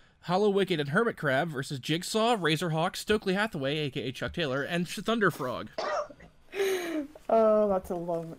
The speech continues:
Speaker 2: there's a lot of
Speaker 1: Yep.
Speaker 2: fucking, um, there's a lot of backstory for a lot of these people.
Speaker 1: Apparently, this is a Golden Dreams Atomicos match in which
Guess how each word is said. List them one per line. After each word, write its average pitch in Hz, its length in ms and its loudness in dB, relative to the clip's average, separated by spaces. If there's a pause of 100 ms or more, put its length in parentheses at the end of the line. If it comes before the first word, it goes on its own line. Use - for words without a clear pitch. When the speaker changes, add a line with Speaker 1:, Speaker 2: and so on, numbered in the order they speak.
Speaker 2:
there's 190 200 -2
a 175 60 2
lot 160 480 4
of 156 120 -4 (140)
Speaker 1:
Yep. - 180 -2
Speaker 2:
fucking, 156 220 -4
um, 147 340 -6 (600)
there's 190 180 2
a 175 40 0
lot 165 200 4
of 156 100 -2
backstory 165 600 -2
for 156 120 -4
a 156 60 2
lot 151 200 -2
of 170 80 -8
these - 200 -6
people. 170 380 -6 (400)
Speaker 1:
Apparently, 208 520 4
this 180 180 -4
is 180 60 -6
a 180 80 0
Golden 196 480 0
Dreams 196 280 0
Atomicos 185 460 -2
match 123 300 -4
in 160 100 -4
which 151 160 0